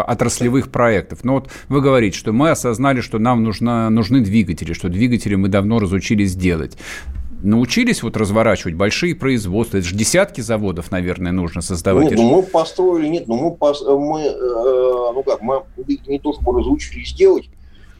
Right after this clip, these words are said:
Speaker 2: у нас, значит, мы, э, эти самые, м, дизеля просто полагали, что мы можем купить. Ну вот, щас там мы ими активно занимаемся, там двигательный завод модернизировали,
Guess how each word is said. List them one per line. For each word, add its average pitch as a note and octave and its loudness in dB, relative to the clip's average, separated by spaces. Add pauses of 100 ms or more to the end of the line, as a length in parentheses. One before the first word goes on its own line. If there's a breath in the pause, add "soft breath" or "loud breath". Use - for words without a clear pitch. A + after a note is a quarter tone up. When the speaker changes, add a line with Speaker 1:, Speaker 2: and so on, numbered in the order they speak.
(100)
Speaker 2:
у A2 -2
нас, C#3 2
значит, B2+ -4
мы, C#3 0
э, A#2 2
эти A2 -8
самые, G#2 -4 (160)
м, A#2+ -14
дизеля C3 2 (120)
просто - -8 (120)
полагали, B2 2
что A2 -12
мы A2 -8
можем A2+ -6
купить. - -10 (640 loud breath)
Ну A#2+ 0
вот, - -2
щас G3+ 0
там A#2+ -2
мы C3+ 2
ими C3+ 2
активно C3 0
занимаемся, D3+ 0
там G#2 -4
двигательный A#2 0
завод D#3 4
модернизировали, B2+ 0